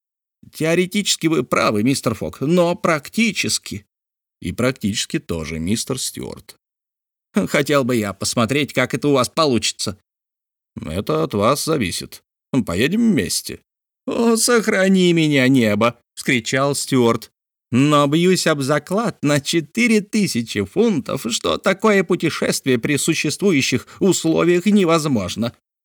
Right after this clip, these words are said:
«Напротив, вполне возможно», возразил мистер Фог. «Ну что ж, совершите его». «Вокруг света в восемьдесят дней?» «Да». «Охотно».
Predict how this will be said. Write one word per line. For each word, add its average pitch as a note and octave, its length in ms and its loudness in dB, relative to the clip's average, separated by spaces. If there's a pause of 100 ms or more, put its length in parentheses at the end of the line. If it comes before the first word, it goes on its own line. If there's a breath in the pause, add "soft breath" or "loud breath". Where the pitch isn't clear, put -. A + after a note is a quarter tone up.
(500)
«Напротив, C#3+ 760 -2
вполне F#2+ 520 0
возможно», F#2 640 -4 (600)
возразил A2+ 480 2
мистер A2+ 380 0
Фог. - 400 -8 (800)
«Ну F#3+ 340 0
что G#2 220 -4
ж, - 100 -12 (280)
совершите C4 640 0
его». C#3+ 240 -2 (840)
«Вокруг F#2+ 420 -4
света A#2+ 380 0
в A2+ 100 0
восемьдесят G#2 680 0
дней?» F#2 420 -2 (180)
«Да». D3+ 540 -2 (880)
«Охотно». F2 680 -4